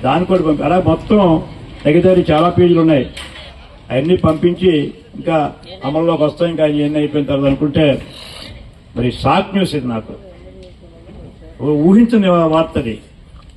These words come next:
జనగా వారానికి ఒకసారి మా ఇంటికి వచ్చేవాడు, ఊరికనే అలా వచ్చి మరి ఇలాగే వెళ్తూ ఉండేవాడు. చాలా దూరంగా ఉంటూ నేనే, నేను ఇప్పుడు నాన్నని పిలిచేవాడిని, "ఏనా?" అంటే, "ఆ, ఏ లేదు నాన్న" అని మళ్ళీ ఆ అత్తతో మాట్లాడేసి మా ఇంట్లోకి వెళ్ళి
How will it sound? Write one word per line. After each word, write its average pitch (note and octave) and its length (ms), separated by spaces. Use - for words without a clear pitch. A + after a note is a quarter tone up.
జనగా F#3 280
వారానికి G3+ 540
ఒకసారి G3 300
మా F#3+ 80
ఇంటికి F3 200
వచ్చేవాడు, B2 500
ఊరికనే F#3 260
అలా E3 200
వచ్చి F3 460
మరి F3 140
ఇలాగే F3 560
వెళ్తూ D3+ 240
ఉండేవాడు. A#2+ 400
చాలా D3 140
దూరంగా F3+ 420
ఉంటూ F#3+ 160
నేనే, F3+ 420
నేను - 380
ఇప్పుడు D3 180
నాన్నని E3+ 300
పిలిచేవాడిని, D3 480
"ఏనా?" E3 140
అంటే, G3 320
"ఆ, G#3 160
ఏ F#3 120
లేదు F3+ 200
నాన్న" E3 180
అని D3+ 260
మళ్ళీ E3+ 260
ఆ D#3+ 40
అత్తతో D#3 380
మాట్లాడేసి D#3+ 540
మా D#3 140
ఇంట్లోకి C#3 320
వెళ్ళి - 180